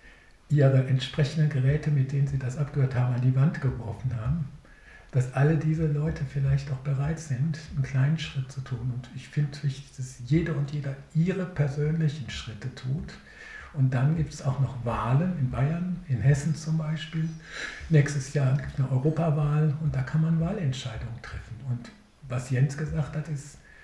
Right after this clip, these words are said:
für mich ganz wichtig. Wir sollten lernen, Politiker nicht an ihren Wahlprogrammen für die nächsten vier Jahre oder fünf Jahre zu messen, sondern an der Langfristigkeit dessen, was sie tun.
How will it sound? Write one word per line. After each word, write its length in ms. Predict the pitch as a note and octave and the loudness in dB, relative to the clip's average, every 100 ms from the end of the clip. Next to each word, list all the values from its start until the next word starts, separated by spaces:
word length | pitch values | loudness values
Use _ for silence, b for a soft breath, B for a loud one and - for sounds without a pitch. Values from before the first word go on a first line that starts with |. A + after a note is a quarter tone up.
| B - | B -2
für 100 | C#3+ | 2
mich 180 | C3+ - | 2 2
ganz 200 | C#3 C#3+ | 0 2
wichtig. 400 | C3 - C3+ C#3+ | 0 0 -4 0
Wir 140 | B2+ | -2
sollten 760 | A#2 B2 D#3+ - G3+ - - - | 0 2 2 2 0 0 -4 -10
lernen, 760 | A2 A#2+ A#2+ F3+ G3+ G#3 - - - - | -2 0 4 4 2 0 -6 -12 -16 0
Politiker 560 | C3+ C3 C3 D3 C3+ | 4 4 2 2 4
nicht 540 | B2 C3 - - - - | 6 6 4 0 -10 -4
an 180 | B2 C3 | 2 6
ihren 200 | C3 B2+ | 6 6
Wahlprogrammen 680 | B2 C#3+ - C#3+ C3 B2+ C3 | 4 4 4 0 2 2 2
für 120 | C3+ | 2
die 120 | C3+ | 2
nächsten 440 | B2+ C3 - C3+ C3 | 4 4 2 0 0
vier 260 | - B2+ | 0 0
Jahre 340 | A#2 A2+ D#3+ D3+ | 0 2 2 2
oder 180 | A#2 | -2
fünf 340 | G2 C#3+ E3 - | -2 0 0 -2
Jahre 260 | E3+ F3+ | -2 -2
zu 160 | E3 F3+ | -4 -4
messen, 520 | F3 E3 G3+ G3+ - B B B B B | -4 -4 -2 -4 -6 B B B B B
sondern 280 | - C#3+ C3+ | 0 2 4
an 100 | C3+ | 4
der 120 | C3 | 4
Langfristigkeit 960 | C#3 F#3+ G3+ - B2+ - G2+ - G#2 G2+ | 4 2 0 -2 -6 -6 -12 -8 -8 -8
dessen, 260 | G#2 - A2 | -8 -6 -6
was 180 | F#2+ - | -6 -8
sie 80 | G2+ | -10
tun. 220 | - | -12